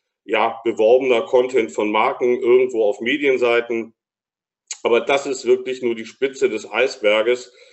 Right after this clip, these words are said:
denn wenn man drunter guckt, dann ist da noch viel, viel mehr, nämlich der sogenannte User-Generated Content. Und dann sind wir eigentlich schon wieder bei dem Dreiklang, den wir auch alle im Online-Marketing kennen, nämlich Paid, Owned und Earned. Wie neu ist das Ganze?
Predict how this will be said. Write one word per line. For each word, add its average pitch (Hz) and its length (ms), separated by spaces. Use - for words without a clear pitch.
denn 117 200
wenn 123 100
man 120 200
drunter 139 360
guckt, - 480
dann 127 480
ist 131 200
da 123 80
noch 120 200
viel, 147 140
viel 113 180
mehr, 123 500
nämlich 117 280
der 107 140
sogenannte 117 440
User-Generated 107 920
Content. 123 600
Und 113 360
dann 117 180
sind 113 160
wir 120 140
eigentlich 113 260
schon 110 160
wieder 113 180
bei 107 120
dem 104 180
Dreiklang, 117 560
den 110 220
wir 104 120
auch 98 140
alle 113 180
im 107 120
Online-Marketing 110 720
kennen, 120 300
nämlich 104 300
Paid, 120 360
Owned 110 320
und 90 180
Earned. 123 400
Wie 139 100
neu 147 220
ist 156 280
das 165 200
Ganze? 151 680